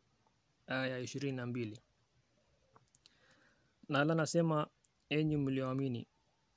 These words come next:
msiwafanye adui zangu na adui zenyu kuwa marafiki mkiwapa mapenzi, na hali wao wamekwisha ikataa haki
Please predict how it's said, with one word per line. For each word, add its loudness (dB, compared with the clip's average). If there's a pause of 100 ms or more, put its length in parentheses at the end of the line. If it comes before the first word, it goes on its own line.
(120)
msiwafanye 0
adui -2
zangu -2 (160)
na -4
adui -4
zenyu -2 (240)
kuwa -4
marafiki -4 (580)
mkiwapa -2
mapenzi, -4 (840)
na -6
hali 0
wao 0 (400)
wamekwisha -2
ikataa -2
haki -4